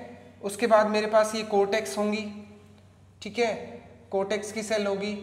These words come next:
इस तरीके से मेरे पास ये different तरीके की cells जो है वो present है। ठीक है, Different तरीके की cells जो है बेटा वो मेरे पास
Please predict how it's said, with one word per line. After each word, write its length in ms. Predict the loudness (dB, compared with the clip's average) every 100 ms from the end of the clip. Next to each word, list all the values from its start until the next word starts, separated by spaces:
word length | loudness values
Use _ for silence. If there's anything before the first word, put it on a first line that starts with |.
| -10 -16 -18 -20 -20 -20 -10
इस 160 | -6 -2
तरीके 280 | 0 2 0
से 120 | 2
मेरे 200 | 2 4
पास 260 | 4 4 2
ये 120 | -4
different 500 | -2 -2 -2 -2 0
तरीके 260 | 0 0 -4
की 120 | -4
cells 360 | -2 -2 -2 -4
जो 100 | -4
है 80 |
वो 120 | -4 -4
present 440 | -4 -4 -4 -6
है। 100 | -12 -16 -20 -20 -20 -20 -20 -20 -20 -20 -20 -20 -18
ठीक 140 | -6 -4
है, 140 | -4 -4 -14 -18 -20 -20 -20 -20 -20 -20 -12
Different 340 | -2 0 2
तरीके 280 | 0 -2 -4
की 80 | -4
cells 340 | -2 -2 -2
जो 60 | -4
है 80 | -4
बेटा 200 | -2 -2
वो 140 | -2
मेरे 160 | -4 -2
पास 260 | 0 0